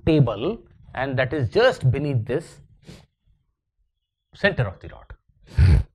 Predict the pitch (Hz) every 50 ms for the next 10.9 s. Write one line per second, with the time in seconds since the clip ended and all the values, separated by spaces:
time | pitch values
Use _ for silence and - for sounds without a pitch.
0 | - 135 156 180 208 190 - 220 202 - - 160 165 160 202 196 185 202 196 -
1 | - 180 190 165 170 175 165 - 185 180 - - - 156 160 165 185 254 285 202
2 | 220 196 170 156 143 131 110 98 101 92 - - 80 82 - - - - - -
3 | - _ _ _ - - - 240 262 - - - 180 165 160 160 147 - 151 135
4 | 127 120 120 117 - 120 117 110 107 107 107 110 107 95 98 98 95 92 87 95
5 | 90 85 - 87 90 87 82 82 82 80 87 78 73 71 67 65 65 69 - -
6 | - 67 69 - - - - - - - - - - - - - - - - -
7 | - _ _ _ _ _ _ _ _ _ _ _ _ _ _ _ _ _ _ _
8 | _ _ _ _ _ _ - - - _ _ _ _ _ _ _ _ _ _ _
9 | _ _ _ _ _ _ _ _ _ - - - 65 65 - - - - - -
10 | _ _ _ _ _ _ _ - - - 131 123 135 147 151 151 180 196